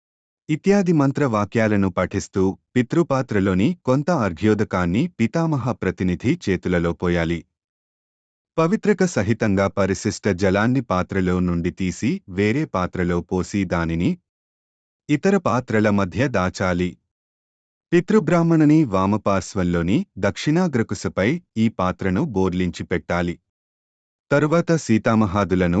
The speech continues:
గంధాదులతో సత్కరించి అగ్నౌకరణ, అగ్నౌకరణ ఒక విశిష్ట విధి. ఇందులో అపసవ్యమై నీటిలోకి రెండు ఆహుతులను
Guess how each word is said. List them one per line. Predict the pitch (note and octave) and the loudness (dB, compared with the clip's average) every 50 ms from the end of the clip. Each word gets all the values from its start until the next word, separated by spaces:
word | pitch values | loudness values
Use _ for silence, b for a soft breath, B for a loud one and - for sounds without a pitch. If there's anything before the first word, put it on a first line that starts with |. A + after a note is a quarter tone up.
| E3 C#3+ | 0 0
గంధాదులతో | G2+ G2 F#2 F#2 E2 F2+ G#2 G2+ G#2 G2+ G2 F2+ - G2 G2 G2+ | 0 0 0 0 0 0 0 0 2 0 0 0 0 0 0 0
సత్కరించి | G2 - - F2+ F2 _ - F#2+ F2 F2+ F2 E2+ - G2+ G#2+ E3+ - _ - | 0 -2 -4 -4 -4 _ -2 0 0 0 0 -2 0 0 -2 -2 -2 _ -4
అగ్నౌకరణ, | G2 F2 E2 F#2 F#2 F#2 F2+ - F#2 F2 F2 F2+ F2+ E2 D#2 - _ _ _ A2 | -4 -2 -2 -2 -2 -2 0 0 0 0 0 0 0 -2 -4 -8 _ _ _ -4
అగ్నౌకరణ | G#2 F#2 F#2+ A#2+ D#3+ F3 - D3+ B2 A2+ G2+ F#2 F2 - - | -2 -2 0 0 0 0 0 0 0 2 2 0 -2 -2 -4
ఒక | F2+ - - | -6 -4 -4
విశిష్ట | F2+ E2 F2 E2 - F#2+ E2+ - - F#2+ | -2 -2 -2 -4 -4 -6 -8 -4 -4 -2
విధి. | E2+ E2 E2+ D#2 D2+ G2+ D3+ F3+ - _ _ _ _ _ _ _ _ _ _ _ _ _ _ _ _ - | -2 -2 -2 -2 0 0 0 -2 -4 _ _ _ _ _ _ _ _ _ _ _ _ _ _ _ _ 2
ఇందులో | D#3 E3+ F3 F#3 F#3 F#3 F#3 - - | 4 6 6 6 6 4 2 2 0
అపసవ్యమై | G#2+ - - A2 - - A2 F2 F#2+ G#2 G#2 G2+ G#2+ G#2+ G2 | 0 0 0 -2 0 0 -2 0 2 2 4 4 4 4 4
నీటిలోకి | F#2 F#2 F2+ - G#2 G2 F#2 F2+ E2+ - G#2 D3+ F#3+ F3 - | 2 0 0 0 0 0 0 0 0 0 0 0 0 0 0
రెండు | G#2+ G2+ G#2 A2 C3+ C#3+ A2+ | 0 0 2 2 2 0 0
ఆహుతులను | G#2 G2 F2+ E2 G2+ - - F#2 F2+ F2 F2 F#2 | 0 0 0 -2 -2 -2 -2 0 0 0 0 0